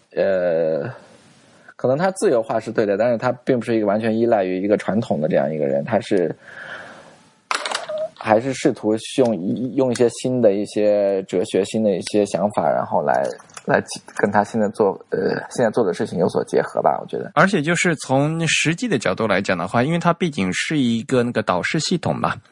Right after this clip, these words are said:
Speaker 2: 它要的扩展到各个地方的时候，它必须要有个可复制的一个规律性嘛。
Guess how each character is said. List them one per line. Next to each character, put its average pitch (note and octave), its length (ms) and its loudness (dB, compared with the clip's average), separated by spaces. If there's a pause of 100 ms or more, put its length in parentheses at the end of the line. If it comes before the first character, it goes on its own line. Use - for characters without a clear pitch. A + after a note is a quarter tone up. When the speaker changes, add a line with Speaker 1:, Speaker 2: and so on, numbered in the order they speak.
(140)
Speaker 2:
它 D#3 120 -4
要 C3 840 0
的 C3 140 0
扩 - 280 -2
展 F2 200 -2
到 B2 140 0
各 E3 140 -6
个 D3+ 100 0
地 D3 140 -4
方 B2+ 160 0
的 A#2+ 80 2
时 A2 100 -2
候， B2 60 0
它 C#3+ 140 0
必 E3 180 0
须 E3+ 300 -4
要 E3 200 4
有 G#2 260 -2
个 - 180 -6 (120)
可 G2+ 320 2
复 G3 320 0
制 F#3+ 240 0
的 G2+ 140 2
一 G#2+ 80 0
个 A#2+ 140 -2
规 E3 200 0
律 E3+ 160 2
性 G2 220 -2
嘛。 - 160 -12